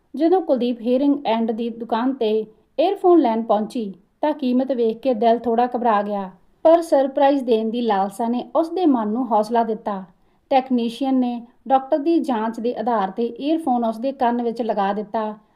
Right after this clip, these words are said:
ਅਤੇ ਚਲਾਉਣ ਦਾ ਢੰਗ ਵੀ ਸਿਖਾ ਦਿੱਤਾ। ਘਰ ਆਉਂਦਿਆਂ ਹੀ ਮਾਂ ਜੀ ਬੁੜਬੁੜਾਈ, "ਪਤਾ ਨਹੀਂ ਕਿੱਥੇ ਕਿੱਥੇ ਘੁੰਮਦੀ ਰਹਿੰਦੀ ਹੈ, ਸਵੇਰ ਦੀ ਗਈ ਹੈ, ਹੁਣ ਆਈ ਹੈ। ਘਰ ਦੀ ਤਾਂ ਕੋਈ ਚਿੰਤਾ ਹੀ ਨਹੀਂ।" ਕੁਲਦੀਪ ਨੇ ਸੁਣ ਲਿਆ ਸੀ, ਪਰ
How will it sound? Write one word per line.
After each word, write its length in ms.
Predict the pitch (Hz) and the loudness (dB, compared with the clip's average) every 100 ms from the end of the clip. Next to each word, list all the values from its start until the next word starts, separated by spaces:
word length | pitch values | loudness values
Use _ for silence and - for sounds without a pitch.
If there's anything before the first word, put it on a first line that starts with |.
| - | -10
ਅਤੇ 180 | 294 381 | -6 -4
ਚਲਾਉਣ 380 | 330 285 220 226 | 0 2 2 2
ਦਾ 140 | 254 | 0
ਢੰਗ 280 | 247 247 214 | 0 -2 -2
ਵੀ 160 | 202 240 | -4 -6
ਸਿਖਾ 360 | 240 226 208 | -6 -2 0
ਦਿੱਤਾ। 400 | 208 208 214 185 175 _ _ _ _ _ _ | 0 -4 -8 -10 -12 _ _ _ _ _ _
ਘਰ 260 | 277 247 254 | 2 2 0
ਆਉਂਦਿਆਂ 300 | 240 254 302 | -2 2 2
ਹੀ 180 | 285 320 | 4 4
ਮਾਂ 200 | 269 226 | 4 0
ਜੀ 140 | 214 262 | -4 -4
ਬੁੜਬੁੜਾਈ, 600 | 240 226 220 208 214 190 _ _ _ _ | -4 -2 0 0 -2 -8 _ _ _ _
"ਪਤਾ 240 | 285 285 330 | -2 2 4
ਨਹੀਂ 280 | 240 254 269 | 2 -2 -4
ਕਿੱਥੇ 320 | 262 - 302 | -6 -2 -2
ਕਿੱਥੇ 320 | 294 - 269 | -4 -2 -2
ਘੁੰਮਦੀ 380 | 277 226 208 233 | 0 -2 0 0
ਰਹਿੰਦੀ 340 | 220 226 240 | 0 0 0
ਹੈ, 300 | 233 220 - _ _ _ | 0 -2 -6 _ _ _
ਸਵੇਰ 400 | - 269 302 330 | -4 2 4 4
ਦੀ 220 | 339 285 | 2 2
ਗਈ 240 | 214 214 | 0 2
ਹੈ, 300 | 233 247 - _ _ - | 2 0 -6 _ _ 2
ਹੁਣ 140 | 277 | 4
ਆਈ 280 | 269 220 208 | 4 0 -2
ਹੈ। 240 | 180 196 - _ _ _ _ 349 | -6 -10 -12 _ _ _ _ 4
ਘਰ 140 | 330 | 4
ਦੀ 180 | 269 320 | 4 0
ਤਾਂ 140 | 370 | 0
ਕੋਈ 240 | 330 294 294 | 2 2 2
ਚਿੰਤਾ 400 | 285 226 226 233 | -2 -2 -2 -2
ਹੀ 160 | 254 | -2
ਨਹੀਂ।" 280 | 220 196 208 - _ _ _ _ | -4 -6 -8 -12 _ _ _ _
ਕੁਲਦੀਪ 360 | 339 339 302 320 | 2 2 2 4
ਨੇ 160 | 349 370 | 4 2
ਸੁਣ 260 | 262 220 | -2 -2
ਲਿਆ 240 | 220 208 208 | 0 0 -2
ਸੀ, 260 | 226 202 - _ - | -6 -12 -16 _ -4
ਪਰ 180 | 240 | -2